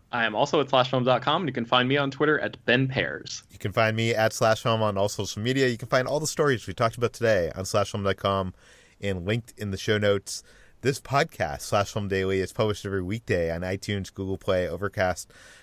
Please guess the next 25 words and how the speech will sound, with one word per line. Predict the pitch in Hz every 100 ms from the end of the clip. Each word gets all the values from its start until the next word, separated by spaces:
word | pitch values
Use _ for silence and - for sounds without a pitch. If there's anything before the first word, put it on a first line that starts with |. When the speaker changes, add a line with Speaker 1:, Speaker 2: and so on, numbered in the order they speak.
| _
Speaker 2:
Spotify, | - 123 127 127 120 113 104
all | 139
the | 139
popular | 127 - 110
podcast | 113 113 120 110 -
apps. | 110 - - - _ - - _ _ _
If | - -
you | 233
have |
a | 185
question, | - 170 - - 92
comment, | - 135 127 110 - _
concern, | - 110 - 143 139 135 131 123 _
some | - 92
feedback, | 85 - 143 123 131 120 -
send | - 147
it | 139 -
to | 135
us | 123 -
at | 104
peter | - 131 120
at | 104
slashfilm | 110 98 101 82
dot | 82
com. | - 127 123 123 127